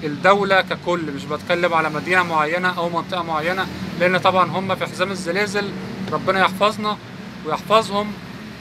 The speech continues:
فبيحاولوا ان هم يعملوا البيوت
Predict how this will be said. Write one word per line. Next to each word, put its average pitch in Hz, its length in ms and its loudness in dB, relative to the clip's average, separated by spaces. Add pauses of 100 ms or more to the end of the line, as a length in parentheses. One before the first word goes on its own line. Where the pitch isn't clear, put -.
فبيحاولوا 151 1500 2
ان 165 120 -6
هم 202 280 -2
يعملوا 190 560 -2
البيوت 170 460 -4